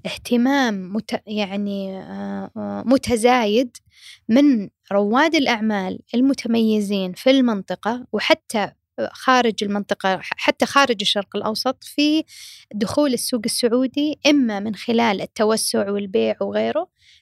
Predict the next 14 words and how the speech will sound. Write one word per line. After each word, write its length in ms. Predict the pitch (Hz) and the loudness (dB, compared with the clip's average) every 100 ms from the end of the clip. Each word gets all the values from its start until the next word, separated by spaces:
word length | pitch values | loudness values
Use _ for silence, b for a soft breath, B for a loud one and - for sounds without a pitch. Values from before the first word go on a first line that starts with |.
| b | b
الاستثمار، 580 | 202 - 202 - 214 220 | -10 -8 -8 -2 -2 -2
إلى 400 | - 302 311 262 - | 0 4 6 4 0
إنهم 220 | 233 233 | -2 -2
يوصلون 260 | 220 254 | -2 0
مرحلة 300 | 247 247 226 | 0 2 0
يبغون 280 | 214 233 277 | 0 2 2
يستثمرون، 840 | 247 - 226 - 214 220 247 254 247 B B B | 0 0 -4 -2 0 2 4 2 0 B B B
يبغون 340 | 202 190 247 254 | -2 2 2 2
يأسسون 460 | 233 - 226 254 | 0 -4 0 2
شركات 460 | - 240 226 247 247 | 2 0 0 -2 -2
في 60 | |
السعودية، 540 | 240 - 214 220 247 254 | -2 -2 -4 -4 0 2
يبغون 460 | 240 190 214 254 | 2 0 0 2
يصير 420 | 254 233 254 247 | 2 2 2 2